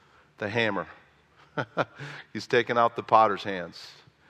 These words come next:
He's taken out, and he's working on those rough edges as you're making something beautiful in your life.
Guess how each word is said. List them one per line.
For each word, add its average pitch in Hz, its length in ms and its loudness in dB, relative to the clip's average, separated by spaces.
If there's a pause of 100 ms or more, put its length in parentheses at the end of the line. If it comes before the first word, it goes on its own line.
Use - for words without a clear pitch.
(280)
He's 107 140 -10
taken 120 320 0
out, 113 140 0
and 107 100 0
he's 98 140 0
working 123 340 2
on 143 80 2
those 139 100 0
rough 131 240 2
edges 95 480 0 (960)
as 92 160 -12
you're 101 100 -6
making 104 360 -2
something 95 520 -4 (760)
beautiful 95 480 -4
in 87 60 -10
your 87 100 -8
life. 85 500 -6